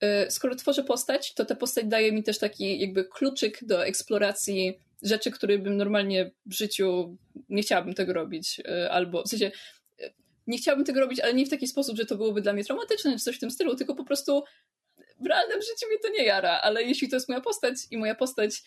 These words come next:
chce przejechać się na motocyklu jadąc, nie wiem, trzysta kilometrów na godzinę czy cokolwiek, to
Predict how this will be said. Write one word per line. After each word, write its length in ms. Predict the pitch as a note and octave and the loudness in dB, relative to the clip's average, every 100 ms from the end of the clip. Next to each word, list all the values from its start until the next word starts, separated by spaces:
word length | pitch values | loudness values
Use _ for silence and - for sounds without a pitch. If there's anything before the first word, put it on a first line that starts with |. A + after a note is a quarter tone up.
| - | -18
chce 260 | - - G#3 | -6 -2 0
przejechać 500 | - A#3 G3+ G#3 G3+ | 0 0 2 0 0
się 100 | G3+ | -2
na 100 | G3 | 0
motocyklu 480 | G3 G#3+ - C4 G#3 | -2 -2 -4 0 2
jadąc, 520 | F3+ F3+ F#3 F#3+ - | 2 0 -4 -4 -2
nie 100 | G#3 | 0
wiem, 220 | F3+ F#3 | 0 -4
trzysta 720 | - - F#3 - F#3 F#3 G3 | -6 -2 -2 2 2 4 2
kilometrów 520 | G3+ F#3+ G3 G#3+ B3 | 0 -2 0 0 -2
na 120 | A3+ B3 | -2 -2
godzinę 480 | C#4+ D#4 C#4 A#3 | 0 2 4 4
czy 100 | C#4+ | 2
cokolwiek, 560 | D4+ A#3+ B3 A3 G#3 C4 | 0 2 0 2 0 0
to 220 | A#3+ A#3+ | 0 0